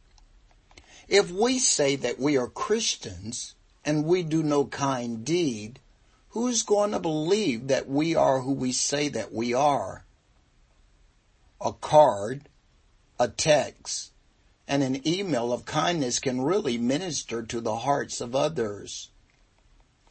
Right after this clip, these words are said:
The old saying, "People don't care how much you know until they know how much you care," is true.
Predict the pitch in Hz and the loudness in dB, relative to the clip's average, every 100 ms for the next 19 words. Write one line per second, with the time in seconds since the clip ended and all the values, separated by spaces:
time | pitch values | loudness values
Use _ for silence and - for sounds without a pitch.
0 | - - - 147 170 156 175 156 135 - | -20 -20 -6 2 4 6 6 6 2 2
1 | 170 185 139 123 120 175 170 160 156 135 | 2 2 0 0 0 -2 0 2 4 2
2 | - 156 139 127 135 131 127 - - 120 | -2 0 0 0 -2 -2 -4 -4 -4 -2
3 | 113 127 165 120 113 117 123 120 117 117 | 0 2 2 0 -2 -4 -4 -2 -2 -2
4 | 131 156 110 113 113 113 110 117 107 - | -2 -2 -2 -4 -4 -6 -6 -8 -8 -6
5 | 160 156 104 98 - - - - 135 98 | -2 -2 -4 -4 -6 -6 -8 -4 -4 -4
6 | 85 | -8